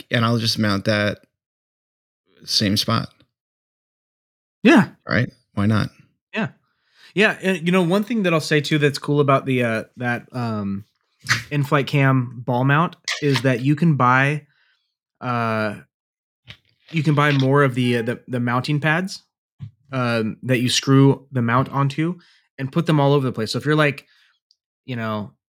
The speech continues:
Speaker 2: if you're just like, "I, I want, like, a tail forward shot," i-, if you just want a different shot for whatever reason, you can mount those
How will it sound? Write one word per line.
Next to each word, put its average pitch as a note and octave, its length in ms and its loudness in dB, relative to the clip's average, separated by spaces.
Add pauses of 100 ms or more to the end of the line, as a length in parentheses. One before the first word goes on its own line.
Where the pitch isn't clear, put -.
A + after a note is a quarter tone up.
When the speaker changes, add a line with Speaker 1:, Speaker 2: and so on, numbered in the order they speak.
Speaker 2:
if A#2 100 -16
you're C3 120 -2
just B2+ 140 -2
like, A2+ 260 -4
"I, A2 140 -10 (100)
I C3+ 60 -4
want, D3+ 220 0
like, C#3 140 -4
a A2+ 60 -6
tail C#3 640 -2 (300)
forward C#3 460 0
shot," D3 320 0 (320)
i-, - 40 -12
if D#3+ 300 -4
you G3+ 60 2
just G3 120 0
want G3+ 140 4
a - 20 0
different D3+ 260 0
shot G#2 300 -4
for C#3 140 -6
whatever C3 260 0
reason, A#2+ 320 -6 (440)
you E3 120 0
can D#3+ 180 2
mount C#3 260 2
those A#2+ 360 -4